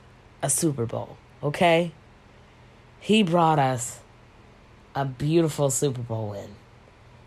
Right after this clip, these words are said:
And we're glad to have that. We're glad to have that.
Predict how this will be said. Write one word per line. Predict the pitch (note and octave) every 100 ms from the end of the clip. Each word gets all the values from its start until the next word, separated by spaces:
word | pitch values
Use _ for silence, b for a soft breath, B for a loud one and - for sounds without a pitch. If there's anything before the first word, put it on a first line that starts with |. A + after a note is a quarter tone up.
| - -
And | D3+ D#3
we're | F#3+
glad | D#3+ D3+ D3 C#3 A2+ G2 - A#2+ - - - - - - - - -
to | -
have | A#2 - A2+ G#2 G#2
that. | A#2 - - - - - - - - - - - - -
We're | D#3+
glad | C#3+ D3 C3 A#2
to | A2
have | G#2 G#2+ A2+
that. | - A#2+